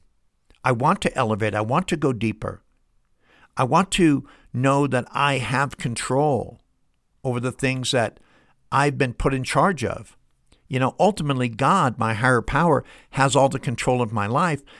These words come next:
but he's given me wisdom to act in truth. It's not some osmosis thing. It's based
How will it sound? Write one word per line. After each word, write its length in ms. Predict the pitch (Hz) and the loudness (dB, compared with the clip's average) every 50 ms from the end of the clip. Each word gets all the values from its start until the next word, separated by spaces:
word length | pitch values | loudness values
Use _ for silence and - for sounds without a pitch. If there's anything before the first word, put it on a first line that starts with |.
| - - - | -20 -10 -4
but 120 | - 123 | 0 0
he's 180 | 135 131 120 110 | 2 2 0 0
given 320 | - 151 151 131 151 143 | 0 0 0 0 0 -2
me 140 | 135 127 120 | -2 -2 -2
wisdom 720 | 113 113 117 135 170 202 233 190 139 - 123 117 110 110 - | -2 -2 0 4 4 4 4 2 -2 -4 -2 -2 -2 -2 -4
to 220 | - 131 120 - - _ - | -2 -4 -4 -4 -6 _ -2
act 380 | 139 165 180 175 - - - - - | 0 0 0 -2 -4 -10 -14 -10 -8
in 200 | 131 127 117 113 | -6 -6 -6 -6
truth. 720 | - - - - 196 240 240 196 - - - _ _ _ _ _ _ _ _ _ _ _ _ _ _ _ _ _ _ _ _ _ _ _ _ _ _ _ _ _ _ _ _ _ _ _ _ _ _ _ _ _ _ _ _ _ _ _ _ _ _ - | -8 -8 -6 -2 -2 0 0 0 -2 -6 -8 _ _ _ _ _ _ _ _ _ _ _ _ _ _ _ _ _ _ _ _ _ _ _ _ _ _ _ _ _ _ _ _ _ _ _ _ _ _ _ _ _ _ _ _ _ _ _ _ _ _ -4
It's 220 | 143 143 - - | -4 -2 0 2
not 220 | 185 190 185 175 | 2 2 2 2
some 560 | - - - 147 139 131 127 123 113 107 - - _ _ _ _ _ _ _ _ - - _ _ - | 0 0 2 2 2 0 0 -2 -4 -6 -10 -14 _ _ _ _ _ _ _ _ -20 -20 _ _ -2
osmosis 960 | 131 147 147 147 - - 123 120 123 139 180 185 - - 135 120 - - - | 0 2 2 2 0 -2 -2 0 0 2 2 2 0 0 0 0 -2 -4 -6
thing. 520 | - 110 107 107 107 104 101 107 117 - - _ _ _ _ _ _ _ _ - | -4 -4 -4 -4 -4 -4 -6 -8 -10 -12 -14 _ _ _ _ _ _ _ _ -4
It's 180 | 131 117 - | -4 -4 -4
based 440 | - - 143 139 139 139 - - | -2 -2 0 0 0 0 -2 -6